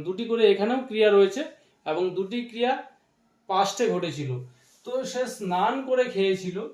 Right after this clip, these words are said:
তো he or she ate after, after bathing।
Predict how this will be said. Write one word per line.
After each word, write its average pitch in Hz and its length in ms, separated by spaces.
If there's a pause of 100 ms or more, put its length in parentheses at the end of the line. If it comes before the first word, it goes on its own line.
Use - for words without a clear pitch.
(1700)
তো 160 100 (380)
he 165 120 (140)
or 202 80 (100)
she 196 160 (2000)
ate 165 380 (1400)
after, 147 600 (2000)
after 208 320 (640)
bathing। 135 600